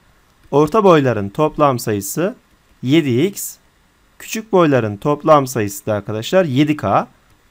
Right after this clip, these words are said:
artı yedi k. Şimdi düzenleyelim. Burada yedilere ortak. Yedi parantezinde k artı x diyelim. K artı x'imiz otuz beşti. Buradan kırk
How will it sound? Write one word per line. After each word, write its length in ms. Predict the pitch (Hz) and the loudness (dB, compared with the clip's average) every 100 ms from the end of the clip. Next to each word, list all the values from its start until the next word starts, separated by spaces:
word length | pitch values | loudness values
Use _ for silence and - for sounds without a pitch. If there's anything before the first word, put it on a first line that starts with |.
| - | 0
artı 420 | 165 143 127 - | 4 4 2 0
yedi 400 | 190 214 165 151 | 0 2 2 2
k. 260 | - 101 - _ _ _ _ _ _ _ | 2 -2 -4 _ _ _ _ _ _ _
Şimdi 340 | - 214 202 | -6 -4 -4
düzenleyelim. 720 | 196 190 196 196 180 135 156 | 0 4 4 6 4 2 -2
Burada 200 | 160 156 | -2 0
yedilere 420 | 156 156 165 156 | 0 0 2 4
ortak. 500 | 156 127 139 139 - _ - | 4 4 0 -4 -8 _ -6
Yedi 240 | 123 147 | -4 -2
parantezinde 880 | 165 151 143 139 135 127 135 131 120 - | 4 6 6 2 -2 -2 -2 -2 -4 -2
k 100 | 139 | 4
artı 340 | 131 107 - - | 6 6 0 -10
x 320 | 110 101 - | -10 -10 -6
diyelim. 380 | 95 87 147 202 _ _ _ _ _ _ | -6 -4 -6 -8 _ _ _ _ _ _
K 100 | - | 4
artı 300 | 175 175 180 190 | 6 6 4 -2
x'imiz 400 | 185 185 190 180 | 0 0 0 0
otuz 360 | 156 151 156 | -4 -4 -2
beşti. 480 | 165 151 - 120 220 _ _ _ _ - | 0 0 -2 -4 -6 _ _ _ _ 0
Buradan 400 | 165 131 135 156 | 2 4 4 2
kırk 340 | - 180 175 | -2 -4 -4